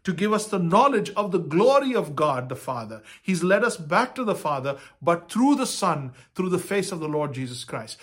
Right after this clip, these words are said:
So that means we have come to know the Father by looking at the Son. We have come to know God Almighty by fa-, by looking at Jesus. The face of Jesus, the person of Jesus, and the image of Christ is the image of God. He is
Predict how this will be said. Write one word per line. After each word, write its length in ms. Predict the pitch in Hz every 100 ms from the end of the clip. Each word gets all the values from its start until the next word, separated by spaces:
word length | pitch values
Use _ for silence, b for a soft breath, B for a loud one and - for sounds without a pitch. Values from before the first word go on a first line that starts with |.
| B
So 180 | - 196
that 240 | 196 202 226
means 260 | 226 170
we 180 | 147 190
have 240 | 196 214
come 180 | 214 214
to 100 | 202
know 180 | 196 202
the 120 | 175
Father 480 | 180 - 349 220 156
by 160 | 151 147
looking 360 | 151 151 165
at 160 | 147 -
the 80 | 135
Son. 360 | - 160 127 - B -
We 80 | 180
have 140 | 185
come 160 | 202 190
to 100 | 196
know 160 | 180 165
God 360 | 127 190 240
Almighty 460 | 226 208 165 165 165
by 300 | 147 139 127
fa-, 360 | - 165 156
by 180 | 160 143
looking 300 | 143 160 165
at 160 | 147 135
Jesus. 460 | 135 165 131 127 B B -
The 100 | 160
face 380 | - 214 240
of 120 | 240 165
Jesus, 360 | 170 165 143
the 100 | -
person 400 | 170 220 233 233
of 140 | 214 151
Jesus, 340 | 160 143 139 B B -
and 180 | 170
the 140 | 170 180
image 320 | 220 240 180
of 200 | 170 -
Christ 400 | 175 147 131 - B B -
is 400 | 233 208 135 117
the 200 | 175 165
image 300 | 165 165 135
of 240 | 143 131
God. 480 | 127 117 - - - _ _ _ _ _ _ _ _
He 320 | 180 196 196
is 640 | 220 165 113 - - -